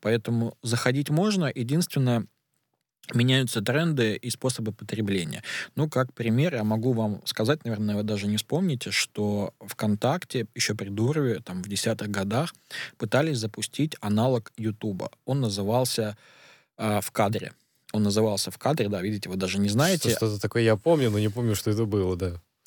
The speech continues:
Speaker 1: Да, это была площадка, аналог Ютуба, но тогда Россия чисто технически не была готова к тому, чтобы потреблять этот контент. Э, контент видео, он тяжелый, и тогда не у всех была возможность,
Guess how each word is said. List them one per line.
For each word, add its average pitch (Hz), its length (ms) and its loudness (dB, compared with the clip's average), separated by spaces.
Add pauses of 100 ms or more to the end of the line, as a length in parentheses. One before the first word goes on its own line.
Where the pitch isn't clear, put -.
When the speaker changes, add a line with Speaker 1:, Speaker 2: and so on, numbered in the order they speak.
Speaker 1:
Да, 110 200 4
это 117 160 0
была 117 220 4
площадка, 117 680 2
аналог 117 420 0
Ютуба, 139 580 2 (380)
но 123 760 4 (200)
тогда 123 760 2
Россия 120 920 0
чисто 127 520 -2
технически - 1080 0 (420)
не 117 120 4
была 123 320 4
готова 117 500 0
к - 120 -10
тому, 123 360 2
чтобы 113 300 0
потреблять 117 640 0
этот 110 260 -6
контент. 101 560 -2 (560)
Э, 120 140 -4
контент 123 480 0
видео, 127 260 4
он 117 200 0
тяжелый, 156 680 2 (260)
и 120 120 -4
тогда 110 380 2
не 110 180 2
у 110 80 2
всех 156 320 0
была 143 200 4
возможность, 120 800 0